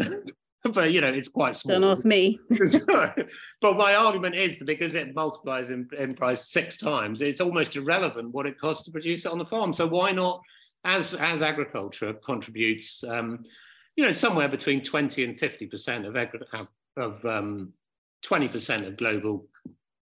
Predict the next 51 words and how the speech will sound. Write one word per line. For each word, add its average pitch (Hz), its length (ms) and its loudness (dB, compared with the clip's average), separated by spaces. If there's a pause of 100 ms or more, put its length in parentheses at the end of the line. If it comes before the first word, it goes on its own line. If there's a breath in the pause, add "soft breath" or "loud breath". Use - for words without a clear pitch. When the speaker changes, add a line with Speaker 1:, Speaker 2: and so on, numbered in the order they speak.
Speaker 1:
C 131 260 -2
O 104 80 -4
two 127 260 2
emissions, 101 480 -4
probably 113 320 -6
fifty - 320 -4
percent 104 440 -8
of 98 100 -14
loss 117 240 -4
of 92 100 -10
biodiversity. 98 840 -6
So 110 140 -4
it 101 80 -6
depends 120 380 -6
what 110 140 -4
you're 90 120 -8
focusing 101 520 -6
on. 92 200 -8 (420 loud breath)
But 139 160 2
let's 151 220 0
say 135 180 2
twenty 147 480 0
to 127 120 -12
fifty - 300 -2
percent 113 380 -6
of 101 100 -10
environmental 107 680 -4
damage 113 380 -2
in 85 120 -12
this 90 220 -12
world, 101 360 -4 (500 soft breath)
you'd 208 200 -2
think 226 400 2
that 139 140 0
we 147 100 2
should 151 240 -2
be 131 80 -2
focusing 127 560 -4
on 110 320 -6
reducing 135 520 -2
the 110 80 -6
environmental 110 680 -4
damage 101 420 -6
rather 107 260 -2
than 107 140 -6
driving 101 420 -4
down 95 280 -6
the 95 60 -10
cost - 300 -10
of 90 100 -10
production. 98 500 -10